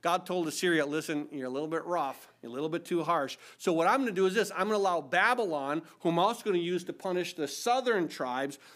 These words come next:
I'm gonna allow Babylon to deal with you, Assyria.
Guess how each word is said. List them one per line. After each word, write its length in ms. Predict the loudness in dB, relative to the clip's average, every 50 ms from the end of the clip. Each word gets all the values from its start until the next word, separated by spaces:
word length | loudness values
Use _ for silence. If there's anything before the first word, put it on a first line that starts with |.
| -18 -10 -4
I'm 100 | 0 0
gonna 120 | 2 2 2
allow 120 | 0 0
Babylon 600 | 0 2 4 4 4 2 0 -2 -2 -2 -2 -4
to 120 | -4 -6 -6
deal 240 | -2 0 0 2 2
with 180 | 2 -2 -2
you, 280 | -4 -4 -2 0 0 0
Assyria. 640 | 0 -2 -4 -2 0 0 0 0 0 -2 -6 -8